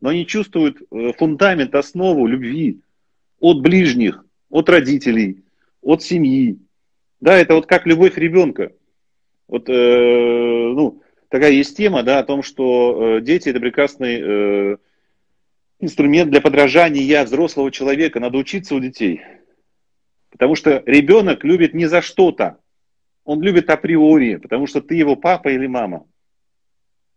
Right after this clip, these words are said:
И человек, э, бессознательно стремится к формированию такого ощущения.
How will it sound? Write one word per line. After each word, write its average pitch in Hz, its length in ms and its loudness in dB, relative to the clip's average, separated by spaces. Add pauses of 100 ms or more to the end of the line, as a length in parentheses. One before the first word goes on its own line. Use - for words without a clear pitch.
(420)
И 185 120 -8
человек, 180 540 2
э, 127 420 0
бессознательно 160 760 0
стремится 151 800 -4
к 180 200 2
формированию 160 680 2
такого 156 540 2
ощущения. 113 640 -8